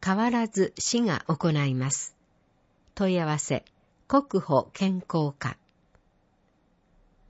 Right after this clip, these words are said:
注意、健康保険に二重に加入していませんか？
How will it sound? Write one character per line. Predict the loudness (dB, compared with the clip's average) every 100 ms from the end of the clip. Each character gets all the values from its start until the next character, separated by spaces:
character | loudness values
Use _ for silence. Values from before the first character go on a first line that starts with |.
| _ _ _ _ 0
注 | 4 6 4
意、 | 2 -2 -10 -20 _ _ _
健 | 4 4
康 | 4 4 4
保 | 4 -2
険 | 2 0 2
に | 2 0 -2 _ 4
二 | 4 6
重 | 6 6
に | 6 4 0
加 | -2 2
入 | 4 4 2
し | 0
て | 0
い | 0
ま | 0 -2
せ | -2
ん | -4
か？ | -4 -6